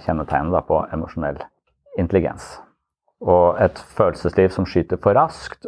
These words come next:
og f-, er for sensitivt, da vil du bli hypersensitiv, og de kan, hypersensitive mennesker, altså empatikere, de er hypersensitive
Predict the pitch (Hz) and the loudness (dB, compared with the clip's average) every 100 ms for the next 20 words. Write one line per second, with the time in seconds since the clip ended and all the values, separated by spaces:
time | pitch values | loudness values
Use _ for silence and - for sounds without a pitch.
0 | - 87 85 - - 85 - 92 - 82 | 0 2 2 -4 -2 -2 0 -2 0 -2
1 | - - - 147 151 - 85 95 104 101 | 2 0 2 0 0 0 0 0 -2 2
2 | 87 80 101 - 78 - 92 127 135 107 | 2 2 0 0 -2 0 -2 2 4 4
3 | 107 120 120 - - _ 143 - - 101 | 4 2 0 -12 -20 _ 0 2 2 2
4 | - 101 110 113 98 80 - 127 135 98 | 2 2 4 4 2 0 0 2 4 2
5 | 110 107 98 - 90 73 - 92 113 110 | 2 2 -2 0 0 0 -2 0 4 2
6 | 104 98 104 - 87 - 90 92 98 | 2 0 0 2 0 0 0 2 2